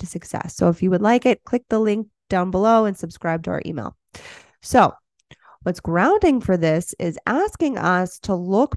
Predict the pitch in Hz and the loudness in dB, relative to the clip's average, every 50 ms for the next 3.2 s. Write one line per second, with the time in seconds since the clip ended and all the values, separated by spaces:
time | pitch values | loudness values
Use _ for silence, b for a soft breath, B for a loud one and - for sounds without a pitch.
0 | _ - 196 180 170 175 175 190 - - _ - - 185 185 185 190 190 - 180 | _ 0 2 4 4 4 2 0 -4 -10 _ -12 -8 -6 -6 -6 -6 -8 -8 -6
1 | 180 175 170 - - - - 202 208 214 226 240 254 - - - - _ _ _ | -6 -6 -4 -4 -6 -6 -4 -4 -4 -2 -2 -2 -4 -6 -8 -14 -20 _ _ _
2 | _ - 165 - 190 190 - 208 196 - - - 147 - - - - - 226 269 | _ -16 -6 -4 -4 -4 -4 -6 -8 -6 -6 -6 -6 -6 -8 -8 -6 -6 -6 -6
3 | - - - - | -8 -12 -18 -20